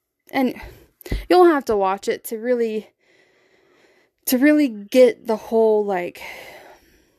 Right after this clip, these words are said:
grasp of, of his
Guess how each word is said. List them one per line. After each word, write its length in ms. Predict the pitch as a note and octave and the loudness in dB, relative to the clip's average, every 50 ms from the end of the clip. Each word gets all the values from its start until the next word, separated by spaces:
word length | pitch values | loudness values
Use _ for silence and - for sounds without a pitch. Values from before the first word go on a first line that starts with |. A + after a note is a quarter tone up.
| _ _ _ _ - _ _ _ _ _ _ _ - - _ _ _ - G#3+ | _ _ _ _ -20 _ _ _ _ _ _ _ -20 -20 _ _ _ -8 -2
grasp 540 | G#3+ G#3 G3+ F#3+ F3+ E3+ F3 - - - F#3+ | -2 0 0 0 -2 -4 -4 -8 -8 -6 -8
of, 400 | E3+ - G#3 - - - - _ - | -8 -8 -10 -18 -18 -20 -18 _ -8
of 360 | F3+ E3+ E3+ F3+ - - - _ _ _ _ _ _ _ _ _ _ _ _ _ _ _ _ _ - | -8 -6 -8 -8 -16 -20 -20 _ _ _ _ _ _ _ _ _ _ _ _ _ _ _ _ _ -6
his 640 | G3 G#3+ G3 F#3 F#3 F#3+ - - - - - - | 0 2 2 2 0 -2 -6 -8 -8 -10 -12 -14